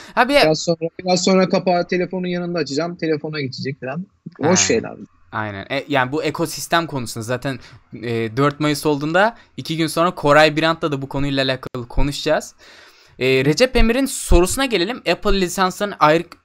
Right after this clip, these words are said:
Speaker 1: ücretle mi kullanıyorsun?" demiş.
Speaker 2: Evet
Speaker 1: Senin
Speaker 2: abi ama ben ödemiyorum. Benim çalıştığım şirkette zaten bunlar alınmış durumda. Benim bilgisayarımda da o kurulu. Ee, o şekilde ama ben yıllarca öğrenene kadar kesinlikle aylık ücret falan vermedim.
Speaker 1: Hmm.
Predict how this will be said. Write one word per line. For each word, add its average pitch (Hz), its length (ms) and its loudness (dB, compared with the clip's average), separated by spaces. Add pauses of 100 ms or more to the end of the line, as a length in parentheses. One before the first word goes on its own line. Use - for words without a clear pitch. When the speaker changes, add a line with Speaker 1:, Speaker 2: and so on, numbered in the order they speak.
(140)
Speaker 1:
ücretle 139 380 -2
mi 127 100 -6
kullanıyorsun?" 135 520 -10 (340)
demiş. 139 500 -8
Speaker 2:
Evet 196 220 4
Speaker 1:
Senin 165 120 2
Speaker 2:
abi 147 160 2
ama 208 240 -4
ben 175 100 2
ödemiyorum. 170 600 0
Benim 151 160 -2
çalıştığım 156 440 -4
şirkette 156 460 -6
zaten 151 420 0
bunlar 147 280 2
alınmış 147 420 2
durumda. 135 300 -2
Benim 147 220 2
bilgisayarımda 147 480 2
da 160 60 2
o 151 140 4
kurulu. 143 300 -8 (920)
Ee, - 120 -10 (260)
o 151 120 0
şekilde 135 340 -2
ama 147 180 4
ben 151 100 2
yıllarca 151 560 2
öğrenene 147 500 0
kadar 151 320 -6
kesinlikle 139 460 -4
aylık 131 260 -2
ücret 123 300 -4
falan 185 240 -2
vermedim. 135 420 0
Speaker 1:
Hmm. 110 640 -10